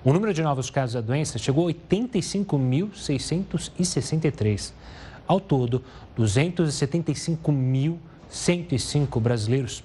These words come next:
perderam a vida por causa do coronavírus. E onze milhões trezentos e sessenta e três mil trezentos e oitenta casos foram confirmados.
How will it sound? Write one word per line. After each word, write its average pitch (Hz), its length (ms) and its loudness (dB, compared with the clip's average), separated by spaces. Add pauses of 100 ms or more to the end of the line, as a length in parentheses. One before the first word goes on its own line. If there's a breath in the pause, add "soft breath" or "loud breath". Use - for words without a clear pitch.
(120)
perderam 139 640 0
a 107 60 -2
vida 123 260 0
por 113 160 -4
causa 117 240 0
do 117 80 2
coronavírus. 107 720 0 (340 loud breath)
E 131 80 6
onze 170 240 0
milhões 147 400 2
trezentos 135 540 -2
e - 20 -6
sessenta 127 340 0
e - 20 4
três 110 260 2
mil 131 260 2 (280 loud breath)
trezentos 131 680 2
e 127 60 2
oitenta 131 440 0
casos 120 440 0
foram 117 240 2
confirmados. 123 720 0